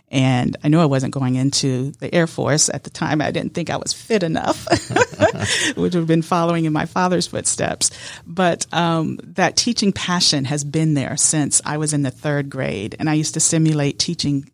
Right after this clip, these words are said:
it to empty desks in my mother's classroom. And I think that's really why t-, training has become so natural for me and that I love it so much, because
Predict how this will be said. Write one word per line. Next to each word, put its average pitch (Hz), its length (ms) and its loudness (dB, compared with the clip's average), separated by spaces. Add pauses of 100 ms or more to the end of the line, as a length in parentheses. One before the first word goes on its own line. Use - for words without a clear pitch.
(140)
it 160 160 -8
to - 180 -2
empty 156 260 2
desks 131 520 -2
in 147 100 -2
my 147 120 4
mother's 139 340 2
classroom. 143 640 -2 (260)
And 170 140 2
I 165 40 6
think 220 300 4
that's 170 260 0
really 160 440 2
why 139 640 0 (380)
t-, - 160 0 (120)
training 165 640 2 (100)
has 143 260 0
become 143 420 -2
so 143 200 2
natural 135 460 0
for 139 300 -8
me 127 340 -2
and 147 140 0
that 139 100 0
I 131 80 -2
love 135 220 -4
it - 100 -6
so - 180 2
much, 139 360 -4
because - 440 -4